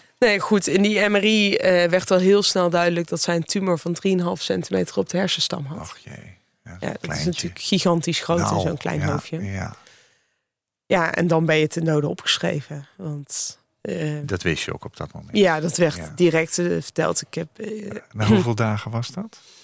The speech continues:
Speaker 1: Dat was, denk ik, ongeveer na twee weken. Eh,
Speaker 2: Toch veertien dagen al.
Speaker 1: Ja, veertien
Speaker 2: Ja.
Speaker 1: dagen al. Eh,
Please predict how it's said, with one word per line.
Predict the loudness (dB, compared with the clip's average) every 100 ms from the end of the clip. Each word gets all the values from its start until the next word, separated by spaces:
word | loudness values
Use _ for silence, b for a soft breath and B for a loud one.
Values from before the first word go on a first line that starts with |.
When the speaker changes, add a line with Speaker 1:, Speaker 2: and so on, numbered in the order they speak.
| B B B _
Speaker 1:
Dat | -2 -2 0
was, | 0 2 2 0 -2
denk | -6 -4
ik, | -4 -4
ongeveer | -6 -4 -4 -4
na | -2
twee | -2 -2
weken. | -2 -4 -8 -12 -16 _ _ _
Eh, | -16 -16 -18 -18 -16
Speaker 2:
Toch | -18 -16
veertien | -16 -16 -16
dagen | -12 -10 -12 -12 -12
al. |
Speaker 1:
Ja, | -12 -12
veertien | -6 -4 -4 -6
Speaker 2:
Ja. | -8
Speaker 1:
dagen | -10 -12
al. | -16 -20 b b b b b b _
Eh, | -4